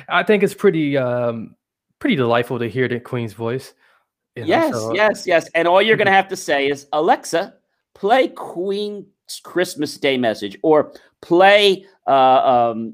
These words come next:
Speaker 2: you know, if you wanna say the formal name, uh, "Play Queen Elizabeth's message." And if you just say, "Play Que-, Queen's Christmas Day message," uh, you're soon gonna be hearing the traditional message that she gives,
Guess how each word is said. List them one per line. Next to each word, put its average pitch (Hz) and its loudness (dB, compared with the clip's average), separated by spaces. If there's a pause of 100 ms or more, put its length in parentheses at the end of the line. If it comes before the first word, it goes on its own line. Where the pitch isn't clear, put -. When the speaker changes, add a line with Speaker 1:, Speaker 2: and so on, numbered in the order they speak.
(140)
Speaker 2:
you 139 -8
know, 131 -2
if 135 -10
you 139 -6
wanna 135 -6
say 143 -4
the 127 -4
formal 135 -2
name, 123 -4
uh, 123 2
"Play 175 0
Queen 175 -2
Elizabeth's 135 -2
message." 113 -4
And 135 -4
if 143 -6
you 160 -2
just 147 -6
say, 127 -2
"Play 131 -4
Que-, 139 -6 (180)
Queen's 175 4
Christmas 139 -2
Day 123 -2
message," 120 0 (300)
uh, 117 4
you're 131 -2
soon 156 -2
gonna 160 -2
be 151 -4
hearing 160 0
the 123 -4
traditional 143 -4
message 151 -2
that 131 -6
she 170 -4
gives, 117 -6